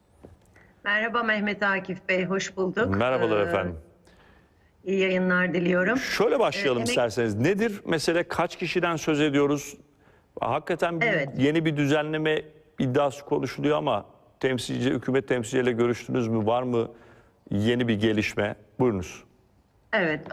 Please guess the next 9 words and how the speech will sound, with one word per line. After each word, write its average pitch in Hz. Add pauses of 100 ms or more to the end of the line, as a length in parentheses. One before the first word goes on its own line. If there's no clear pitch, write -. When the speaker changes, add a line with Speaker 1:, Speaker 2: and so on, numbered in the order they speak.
Speaker 1:
öncelikle 254 (120)
şu -
düzeltmeyi 233
de 220
yapmak 220
isterim 202
Mehmet 202
Bey. 226
Ee, 202